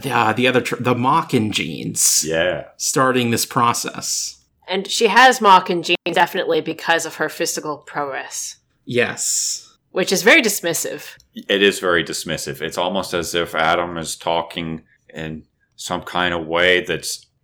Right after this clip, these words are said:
Speaker 2: all about uplifting the Mockin and Ravenbeak and all those cool guys with eight packs.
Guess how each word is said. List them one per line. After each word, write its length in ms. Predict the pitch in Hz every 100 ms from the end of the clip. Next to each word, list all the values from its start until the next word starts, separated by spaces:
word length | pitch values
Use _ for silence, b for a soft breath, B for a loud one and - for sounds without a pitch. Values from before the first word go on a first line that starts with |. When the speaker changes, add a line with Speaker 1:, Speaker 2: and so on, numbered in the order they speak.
| -
Speaker 2:
all 280 | 78 85
about 480 | 85 82 85 82 - -
uplifting 680 | 85 - 85 80 - 82
the 100 | 80
Mockin 720 | 78 78 87 - - 80 73
and 180 | 71 69
Ravenbeak 760 | 71 80 95 85 76 76 71 -
and 100 | 71
all 180 | 73 80
those 220 | 87 87
cool 320 | - 95 127
guys 420 | 120 80 76 73
with 140 | 76 71
eight 240 | 78 95
packs. 560 | - 71 65 - - -